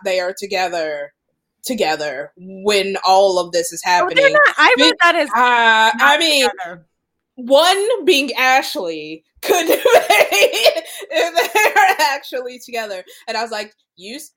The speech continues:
Speaker 1: this is a bad situation to set up for yourself."
Speaker 2: I mean, Manny would totally, I think Manny would have no qualms with being the Weeknd, but I think Manny totally read them as being broken up. Like, I think Manny was like,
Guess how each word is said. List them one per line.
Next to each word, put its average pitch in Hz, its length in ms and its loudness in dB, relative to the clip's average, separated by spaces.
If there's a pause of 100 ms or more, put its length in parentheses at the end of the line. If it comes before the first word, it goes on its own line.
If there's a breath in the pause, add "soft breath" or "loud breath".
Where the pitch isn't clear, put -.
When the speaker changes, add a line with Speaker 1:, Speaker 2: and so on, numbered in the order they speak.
Speaker 1:
this 240 220 -6
is 220 80 -14
a 180 180 -16
bad 202 440 -6
situation 214 560 -12
to 202 100 -14
set 185 240 -10
up 151 180 -12
for 175 80 -12
yourself." 170 640 -10
Speaker 2:
I 254 120 2
mean, 294 380 0
Manny 339 580 0
would 269 320 -2
totally, 247 640 -4
I 262 80 0
think 294 180 -4
Manny 254 240 -2
would 247 160 -2
have 214 120 2
no 208 200 -2
qualms 214 440 -2
with 214 180 -6
being 208 280 -4
the 226 100 0
Weeknd, 254 600 -2 (560 soft breath)
but 285 440 4
I 240 120 2
think 269 240 -4
Manny 247 300 0
totally 262 520 2
read 220 280 0
them 214 200 -2 (160)
as 226 160 -6
being 932 220 -4
broken - 380 -6
up. 175 260 -6 (720)
Like, 254 200 4 (100)
I 285 160 4
think 320 180 0
Manny 302 300 2
was 302 160 -2
like, 254 180 2